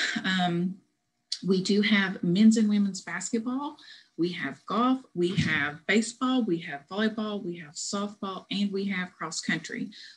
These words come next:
We have two national championships, one in golf and one in baseball that we are incredibly, incredibly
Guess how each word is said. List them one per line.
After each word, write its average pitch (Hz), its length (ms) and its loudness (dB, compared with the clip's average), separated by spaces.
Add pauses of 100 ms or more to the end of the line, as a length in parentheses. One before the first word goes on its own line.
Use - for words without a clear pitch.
(100)
We 220 220 8
have 170 420 -2 (140)
two 294 240 0
national 285 420 4
championships, 160 920 -4 (320)
one 160 540 4
in 262 160 10
golf 185 460 -6
and 170 380 -4
one 165 280 -4
in 165 140 0
baseball 147 520 -8
that 151 220 -8
we 156 140 -6
are 151 240 -2
incredibly, 170 1300 -2
incredibly 156 720 -4